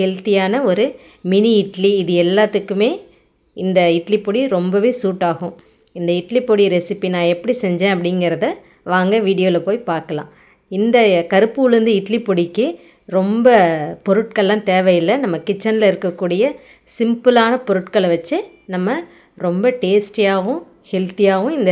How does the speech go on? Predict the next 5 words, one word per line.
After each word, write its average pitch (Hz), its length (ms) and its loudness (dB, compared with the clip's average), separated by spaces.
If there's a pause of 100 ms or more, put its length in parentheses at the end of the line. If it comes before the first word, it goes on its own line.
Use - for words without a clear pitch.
ரெசிபியை 185 360 -2 (100)
செய்யலாம். 156 300 -4 (720)
வாங்க 175 200 0 (140)
வீடியோக்குள்ள 180 420 -2 (100)
போலாம். 151 260 -10